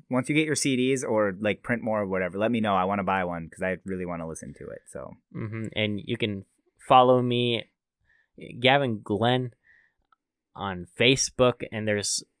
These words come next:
Speaker 2: also my business is, uh, Dot Gav Media, on w-, which I p-, put my best on, on comedy events, m-, music performances I'll,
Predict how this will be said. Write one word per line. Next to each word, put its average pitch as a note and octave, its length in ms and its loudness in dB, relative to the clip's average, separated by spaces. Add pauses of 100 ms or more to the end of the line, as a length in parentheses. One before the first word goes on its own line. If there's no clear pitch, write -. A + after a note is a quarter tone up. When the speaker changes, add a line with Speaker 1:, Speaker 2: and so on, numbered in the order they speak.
(240)
Speaker 2:
also B2 300 2
my G2 280 -4 (400)
business B2 520 2
is, G2+ 340 -6 (1000)
uh, F#2 160 -6 (120)
Dot A2+ 300 4
Gav A2 320 4
Media, A#2+ 540 0 (580)
on F#2 280 -8 (120)
w-, G2+ 280 -10
which G#2+ 360 -6
I G2 240 0 (880)
p-, - 80 -16 (240)
put C3+ 140 0
my A2+ 140 4
best A#2+ 360 4
on, G#2 300 -2 (380)
on F2+ 300 -12 (720)
comedy B2+ 420 4
events, A#2+ 440 0
m-, - 120 -14 (280)
music A2+ 520 -2 (100)
performances A2+ 720 -2 (140)
I'll, G#2 280 -2